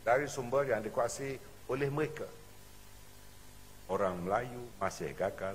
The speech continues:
menguasai ekonomi kerana kita didiskriminasikan.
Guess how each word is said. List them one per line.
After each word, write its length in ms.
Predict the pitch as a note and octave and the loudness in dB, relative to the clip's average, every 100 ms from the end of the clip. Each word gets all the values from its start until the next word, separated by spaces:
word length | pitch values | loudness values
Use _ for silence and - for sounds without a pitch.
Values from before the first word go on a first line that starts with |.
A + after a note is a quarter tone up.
| G2 | -4
menguasai 640 | F#2 E2+ E2+ - D#2 E2 - | -6 -2 -2 0 -4 -4 -6
ekonomi 480 | - E2+ E2+ E2 D#2 - | -8 -6 -6 -6 -8 -10
kerana 400 | - F2+ E2+ E2 D#2+ - - | -4 0 2 0 -6 -10 -10
kita 480 | F#2+ E2 F#2+ F2 E2 - - | -10 -6 -4 -4 -6 -14 -8
didiskriminasikan. 1900 | E3+ D#3 - - - - E2 - - - D#2+ D#2+ D2+ D2 C#2 - - - - | -6 -6 -12 -18 -6 -2 0 -2 -12 -4 -4 -2 -4 -2 -4 -6 -14 -12 -12